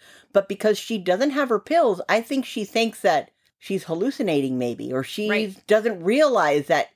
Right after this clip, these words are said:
Speaker 1: it's, it's
Speaker 2: It's a
Speaker 1: not
Speaker 2: speaker. <laughs>
Speaker 1: <laughs> Right.
Speaker 2: Which,
Speaker 1: And
Speaker 2: again, they, they planned this.
Speaker 1: Yes, but here's the thing, is that's when the audience realizes,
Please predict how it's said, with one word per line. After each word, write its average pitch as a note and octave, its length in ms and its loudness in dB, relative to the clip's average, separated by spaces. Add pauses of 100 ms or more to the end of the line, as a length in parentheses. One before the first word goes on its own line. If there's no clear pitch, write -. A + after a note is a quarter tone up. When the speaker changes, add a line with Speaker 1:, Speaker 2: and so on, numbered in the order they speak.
Speaker 1:
it's, - 300 -6 (120)
it's - 80 -18
Speaker 2:
It's F3+ 80 -8
a G3 40 2
Speaker 1:
not A3 120 2
Speaker 2:
speaker. G#3+ 360 -8 (120)
<laughs> - 160 -12
Speaker 1:
<laughs> - 140 -12
Right. A#3 360 -4 (260)
Speaker 2:
Which, G#3 120 0
Speaker 1:
And A#3 80 4
Speaker 2:
again, C4 400 -2
they, C4 300 -6 (100)
they D4 140 -2
planned F#4 360 -6 (200)
this. F#4+ 180 -8
Speaker 1:
Yes, - 320 -2
but F#3 140 2
here's F4+ 260 0
the G#3+ 140 -2
thing, G#3 320 0
is D3 120 -2
that's B3 300 2
when D4 160 4
the B3+ 160 -2
audience F#3+ 500 2
realizes, G#3+ 840 2